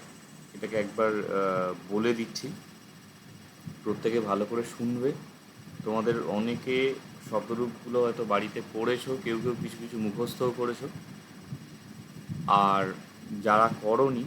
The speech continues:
তারা এটা রিভাইজ করে শুনে নাও। আহ, ধীরে সুস্থে যতটুকু যা হয়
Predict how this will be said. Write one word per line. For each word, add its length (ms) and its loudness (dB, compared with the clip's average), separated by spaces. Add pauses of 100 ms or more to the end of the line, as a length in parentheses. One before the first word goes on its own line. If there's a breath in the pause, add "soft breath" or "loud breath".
তারা 440 4 (220)
এটা 180 0
রিভাইজ 460 2 (280)
করে 140 2 (140)
শুনে 200 2
নাও। 180 0 (800)
আহ, 420 0
ধীরে 220 6
সুস্থে 340 -2
যতটুকু 460 -2
যা 160 4
হয় 220 -2